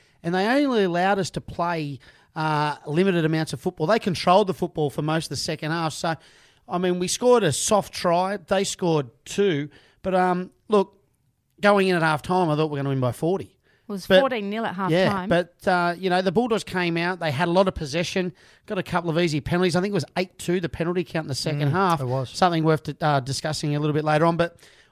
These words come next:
Speaker 1: all in all, it didn't live up to any great lofty expectations, I guess. But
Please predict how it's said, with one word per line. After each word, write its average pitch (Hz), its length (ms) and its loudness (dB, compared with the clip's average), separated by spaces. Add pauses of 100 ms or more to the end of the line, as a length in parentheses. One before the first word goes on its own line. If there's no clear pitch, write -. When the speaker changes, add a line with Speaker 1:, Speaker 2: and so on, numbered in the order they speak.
(120)
Speaker 1:
all 247 240 6
in 190 100 4
all, 196 400 2 (560)
it 185 80 -14
didn't 247 220 -2
live 196 100 2
up 190 140 2
to 180 80 -2
any 165 160 -2
great 165 340 -2
lofty 160 340 -2
expectations, 196 760 -2
I 220 60 0
guess. 277 420 -4 (100)
But 180 340 0